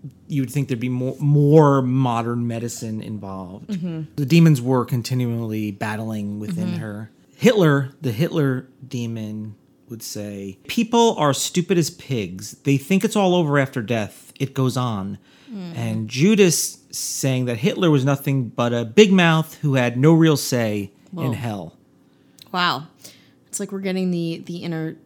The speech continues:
Speaker 2: uh, post-death scripts of historical figures. It's almost educational.
Speaker 1: Through the sessions, Annalise would frequently talk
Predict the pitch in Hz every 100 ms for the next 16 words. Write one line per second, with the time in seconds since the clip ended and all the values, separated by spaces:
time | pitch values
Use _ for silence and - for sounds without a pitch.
0 | _ _ - - - 120 - _ _ _
1 | - 170 165 - 165 151 - - - 156
2 | - 165 156 156 - _ 170 - 165 165
3 | 151 226 71 62 - - _ _ _ _
4 | - 226 339 277 214 247 233 247 330 320
5 | 180 143 151 - _ _ _ - - 151
6 | 156 135 170 196 - 139 120 127 120 120
7 | 120 - 117 110 - 113 101 107 104 -
8 | 101 104 107 -